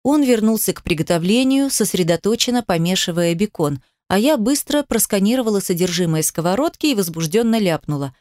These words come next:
«А давай лука добавим и болгарского перца». Только совершенно напрасно. Моя идея уже ждала воплощения в миске, которую я не заметила. И не просто лук и перец, а еще и зелень, и приправы.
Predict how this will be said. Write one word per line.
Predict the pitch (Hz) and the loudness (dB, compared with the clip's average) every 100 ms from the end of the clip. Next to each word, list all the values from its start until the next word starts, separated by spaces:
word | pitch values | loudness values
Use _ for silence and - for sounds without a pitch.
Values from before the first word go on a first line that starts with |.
| _ _ - | _ _ 0
«А | |
давай | 196 370 370 | 2 4 2
лука | 320 226 | 2 2
добавим | 214 190 190 165 156 - - | 2 2 0 0 -4 -6 -4
и | 202 | 0
болгарского | 233 226 220 - 202 226 | 0 2 -2 -2 -2 -2
перца». | - 190 - - 143 _ _ _ _ _ _ | 0 -2 0 -4 -6 _ _ _ _ _ _
Только | 180 254 - | -2 -2 0
совершенно | 240 226 233 - 277 302 285 | -2 0 0 0 0 0 2
напрасно. | 277 262 269 269 - 156 139 _ _ _ - | 0 0 0 0 -2 -4 -8 _ _ _ -2
Моя | 185 202 294 339 285 | 0 2 2 2 0
идея | 254 302 262 | 2 2 0
уже | 240 240 | 0 0
ждала | 190 208 226 | 0 0 0
воплощения | 208 202 190 - 220 208 214 | -2 0 0 0 0 2 2
в | 202 | 0
миске, | 269 330 - 320 | -2 -2 -2 -2
которую | - 226 254 254 226 | -2 0 0 2 2
я | 240 | 2
не | 240 202 | 2 0
заметила. | 185 165 156 - 156 151 - _ - | 0 0 -4 -4 -4 -4 -8 _ 0
И | 208 | 2
не | 196 | 2
просто | - 233 285 - | 2 0 0 -2
лук | 254 220 208 | 0 0 -2
и | |
перец, | 196 180 160 143 - _ _ | -2 -2 0 -2 -8 _ _
а | 156 | -4
еще | 165 156 - | -2 0 0
и | 175 | 0
зелень, | 156 123 180 208 143 143 127 | 0 0 0 0 -2 -6 -8
и | 180 | -6
приправы. | - 156 - 160 202 160 135 | -4 -6 -4 -2 -2 -4 -10